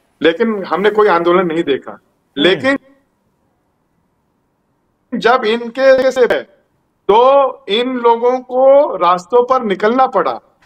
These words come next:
Speaker 2: हम्म।
Speaker 1: और जब रास्ते में निकले, तो आप देख सकते हैं कि चार लाख, पांच लाख लोग निकलकर रास्ते में वो लोग, अ, प-, प्रोटेस्ट कर रहे हैं और सरकार से demand कर रहे हैं कि हमें सुरक्षा प्रदान की जानी चाहिए। तो of course वो लोग अभी बहुत संगठित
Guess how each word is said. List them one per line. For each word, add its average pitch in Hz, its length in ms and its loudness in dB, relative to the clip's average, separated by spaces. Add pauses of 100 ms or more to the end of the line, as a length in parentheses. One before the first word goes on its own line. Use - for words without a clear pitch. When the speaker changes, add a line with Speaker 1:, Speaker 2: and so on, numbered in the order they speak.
(260)
Speaker 2:
हम्म। 185 300 -8
Speaker 1:
और 143 60 2
जब 202 220 0
रास्ते 190 380 0
में 262 120 -2
निकले, 240 500 -2
तो 185 180 -4
आप 202 200 0
देख 240 180 2
सकते 247 260 -2
हैं 254 100 0
कि 254 80 -8
चार 233 360 0
लाख, 226 420 0
पांच 226 360 0
लाख 226 200 0
लोग 226 400 0 (240)
निकलकर 220 500 0
रास्ते 196 440 -2
में 240 280 0 (300)
वो 165 120 2
लोग, 226 320 2
अ, 208 200 2
प-, 190 180 -10
प्रोटेस्ट 180 680 -4
कर 214 180 -2
रहे 226 160 0
हैं 262 60 -2
और 240 180 2
सरकार 208 360 -2
से 214 140 -2
demand 196 360 -2
कर 208 140 -2
रहे 220 80 -2
हैं 233 100 -4
कि 226 80 -2
हमें 202 180 0
सुरक्षा 180 380 -4
प्रदान 180 360 -2
की 175 160 -8
जानी 147 260 -2
चाहिए। 117 340 -8 (1200)
तो 175 60 0
of 175 120 0
course 262 280 0
वो 240 80 4
लोग 240 160 2
अभी 190 240 -2
बहुत 190 380 -6
संगठित 165 380 -6